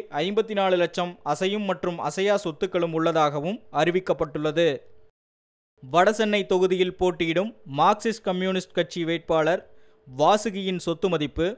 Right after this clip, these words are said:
ஒரு கோடியே முப்பத்தி ஓரு லட்சம் அசையும் சொத்துக்களும், எழுபது லட்சம் மதிப்புள்ள அசையா சொத்துக்களும் உள்ளதாக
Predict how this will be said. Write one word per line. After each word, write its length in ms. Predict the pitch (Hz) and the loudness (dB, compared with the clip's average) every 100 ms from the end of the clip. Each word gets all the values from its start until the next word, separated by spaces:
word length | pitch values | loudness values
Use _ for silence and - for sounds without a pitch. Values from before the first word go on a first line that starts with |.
| - - - _ | -12 -20 -20 _
ஒரு 240 | 135 180 233 | 2 6 6
கோடியே 440 | 202 220 202 196 220 226 - | 8 8 10 8 6 4 -4
முப்பத்தி 500 | 151 165 233 - 220 | -4 6 6 6 6
ஓரு 180 | 202 185 | 6 8
லட்சம் 400 | 175 - 190 202 240 | 4 2 0 0 -4
அசையும் 420 | 147 196 202 196 185 | -4 -2 -4 -2 -4
சொத்துக்களும், 520 | 160 165 160 165 226 - - - _ _ - | -6 -4 -2 -2 -4 -10 -20 -20 _ _ -4
எழுபது 380 | 175 214 240 226 | 4 6 8 6
லட்சம் 300 | 214 208 202 | 4 0 0
மதிப்புள்ள 460 | 185 190 175 175 175 214 - | 0 0 0 2 2 0 -2
அசையா 400 | 139 - 208 214 | -4 0 4 4
சொத்துக்களும் 560 | 214 196 185 185 180 180 | 4 0 0 2 2 2
உள்ளதாக 520 | 165 175 165 156 185 | 2 4 4 2 0